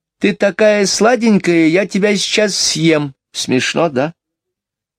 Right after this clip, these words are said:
Если я говорю, что съем, значит, и правда съем. Например, яблоко или печенье,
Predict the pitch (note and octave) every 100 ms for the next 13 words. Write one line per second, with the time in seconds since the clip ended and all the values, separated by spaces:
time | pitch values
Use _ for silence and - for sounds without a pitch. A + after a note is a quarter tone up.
0 | - F#2+ - A2+ A2 A2 A#2+ B2 - B2+
1 | B2 - C#3+ D#3+ E3+ C#3 D3+ - D3+ C#3
2 | D3 D#3+ D#3 D#3 F3+ - - G3 D3 G#2+
3 | - _ _ _ C3 C#3 D#3 C#3+ B2+ C3
4 | C3 D3+ E3 F#3 G3 G3 A3 G3+ A#3 A3
5 | D3